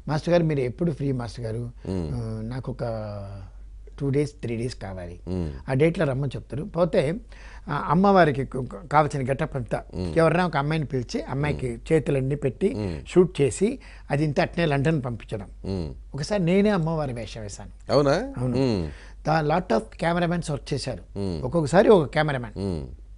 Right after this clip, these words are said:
Speaker 1: యాక్చువల్‌గా ఆ కెమెరామెన్‌కి, ఆ పిక్చర్‌కి విజయ్ని కెమెరామెన్.
Speaker 2: మ్మ్.
Speaker 1: ఆయన ఉన్నా కూడా
Speaker 2: మ్మ్.
Speaker 1: వేరే విన్సెంట్ గారు వచ్చారు,
Speaker 2: మ్మ్.
Speaker 1: పిఎన్ సుందరం గారు వచ్చారు.
Speaker 2: మ్మ్. ఇది
Speaker 1: చాలా
Speaker 2: అమ్మవారి-, అమ్మవారికి?
Speaker 1: అమ్మవారికి.
Speaker 2: మ్మ్.
Speaker 1: అమ్మవారికి వచ్చి, వచ్చి, వచ్చి, వచ్చి చాలా మంది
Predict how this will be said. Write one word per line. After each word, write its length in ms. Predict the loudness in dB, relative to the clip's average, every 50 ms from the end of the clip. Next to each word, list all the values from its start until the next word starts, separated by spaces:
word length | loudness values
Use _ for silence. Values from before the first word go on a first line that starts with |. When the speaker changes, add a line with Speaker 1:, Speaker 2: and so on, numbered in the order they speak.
| -18 -18 -18 -20 -20 -20 -16 -12 -10
Speaker 1:
యాక్చువల్‌గా 320 | -6 -2 2 4 4 4 4
ఆ 20 |
కెమెరామెన్‌కి, 540 | 2 0 -2 0 -2 -2 -2 -4 -4 -4 -4 -6 -6 -10 -14 -18 -18 -12 -10
ఆ 40 | -6
పిక్చర్‌కి 420 | -4 -2 0 2 2 2 2 2
విజయ్ని 400 | 2 2 4 6 8 8 8 6
కెమెరామెన్. 480 | 2 -2 -2 -2 -4 -6 -6 -8 -6 -4
Speaker 2:
మ్మ్. 240 | -2 -2 -2 -2 -4 -6 -10 -14 -14 -8 -4
Speaker 1:
ఆయన 180 | 0 2 4
ఉన్నా 280 | 4 4 6 6 6 6
కూడా 200 | 6 6 4 4
Speaker 2:
మ్మ్. 640 | 4 2 0 -4 -4 -4 -4 -4 -6 -6 -4 -2 0
Speaker 1:
వేరే 300 | 4 4 4 4 2 0 -6 -14 -10 -4 0
విన్సెంట్ 360 | 2 4 4 6 4 4 6
గారు 180 | 4 4 2
వచ్చారు, 440 | 2 0 0 0 0 2 0 -2 -4 -4
Speaker 2:
మ్మ్. 320 | -4 -4 -2 -4 0 6
Speaker 1:
పిఎన్ 200 | 8 8 10 8
సుందరం 380 | 8 4 2 2 2 2 2 2
గారు 160 | 2 2 2
వచ్చారు. 340 | 0 0 4 4 6 6 6
Speaker 2:
మ్మ్. 100 | 4 2
ఇది 80 | 2 4
Speaker 1:
చాలా 240 | 4 6 8 10
Speaker 2:
అమ్మవారి-, 260 | 8 8 8 6 2 2
అమ్మవారికి? 400 | 2 2 2 2 2 -2 -4 -2
Speaker 1:
అమ్మవారికి. 460 | 2 4 6 6 6 4 2 0 -2 -2
Speaker 2:
మ్మ్. 220 | -2 -2 -2 -4 -6 -10 -14 -18 -16 -8
Speaker 1:
అమ్మవారికి 380 | -4 0 2 4 4 4 2 0
వచ్చి, 220 | 0 2 6 4
వచ్చి, 200 | 4 6 6 4
వచ్చి, 180 | 4 4 2 0
వచ్చి 200 | 0 0 -2 0 2
చాలా 220 | 2 4 4 2 2
మంది 300 | 2 2 2 2 0